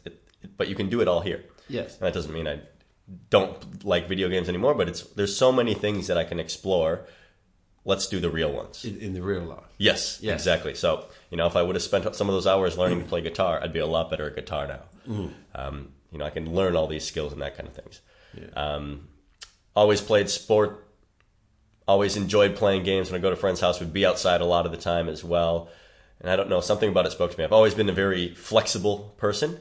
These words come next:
Speaker 2: Right.
Speaker 1: So, you know, my whole life I kinda had people telling me, "Oh, you should, you should do gymnastics." And I always, in the back of my mind, like, "Oh, that'd be cool. I could learn some tricks here and there." Um, so it was something that always looked cool to me, looked like fun. I was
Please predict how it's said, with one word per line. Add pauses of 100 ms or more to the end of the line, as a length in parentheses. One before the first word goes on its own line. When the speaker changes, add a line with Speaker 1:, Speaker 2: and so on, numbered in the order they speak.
(120)
Speaker 2:
Right. (140)
Speaker 1:
So,
you
know,
my
whole
life
I
kinda
had
people
telling
me,
"Oh,
you
should,
you
should
do
gymnastics." (560)
And
I (100)
always,
in
the
back
of
my
mind,
like,
"Oh,
that'd
be
cool.
I
could
learn
some
tricks
here
and
there." (520)
Um,
so
it
was
something
that
always (1300)
looked
cool
to
me, (340)
looked
like
fun. (640)
I
was